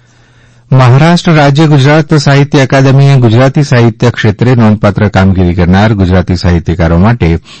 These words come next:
વર્ષ બે હજાર બાવીસ ત્રેવીસની સાહિત્ય પુરસ્કારોની જાહેરાત કરી છે. સત્તાવાર યાદી મુજબ ઈશ્વરલાલ પરમારને કવિ નર્મદ ગુજરાતી સાહિત્ય પુરસ્કાર અપાશે. એવી જ રીતે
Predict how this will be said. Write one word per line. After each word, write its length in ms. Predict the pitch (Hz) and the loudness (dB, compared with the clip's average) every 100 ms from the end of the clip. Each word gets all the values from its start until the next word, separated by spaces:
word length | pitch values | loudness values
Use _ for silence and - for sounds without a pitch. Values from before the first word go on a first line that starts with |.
| - 107 | -8 -2
વર્ષ 260 | 113 - | 0 0
બે 120 | 110 98 | 0 0
હજાર 180 | 95 87 | 0 0
બાવીસ 340 | 87 101 139 | 0 0 -2
ત્રેવીસની 600 | - 92 95 98 - 92 | -2 0 0 -2 -2 -2
સાહિત્ય 460 | 90 98 107 135 120 | -2 -2 0 0 -2
પુરસ્કારોની 680 | 107 85 - 85 82 85 85 | -2 -4 -2 -2 0 0 0
જાહેરાત 420 | 87 87 82 85 | 0 -2 -2 -4
કરી 240 | 87 82 | -6 -6
છે. 200 | 80 107 101 90 - - - - - | -4 -2 0 -2 -12 -20 -20 -20 -16
સત્તાવાર 520 | - 123 - 110 104 | -6 -4 0 0 0
યાદી 260 | 98 90 87 | 0 0 0
મુજબ 320 | 90 107 117 | 0 0 0
ઈશ્વરલાલ 540 | 90 - 92 90 87 | -2 -2 0 2 0
પરમારને 680 | 85 87 80 87 107 98 85 | -2 -4 -2 0 2 2 0
કવિ 280 | - 90 90 | -2 -2 0
નર્મદ 440 | 85 87 101 117 | 0 0 0 0
ગુજરાતી 420 | 117 92 90 82 82 | -2 -2 -2 -2 -4
સાહિત્ય 380 | 92 85 - | -4 -4 -4
પુરસ્કાર 480 | 82 87 87 - 82 | -4 -4 -4 -4 -4
અપાશે. 440 | 78 80 82 104 95 82 - - _ _ - | -2 -4 -4 -2 -2 -2 -10 -20 _ _ -4
એવી 200 | 95 92 | 0 0
જ 120 | 82 | 0
રીતે 240 | 101 - | -2 0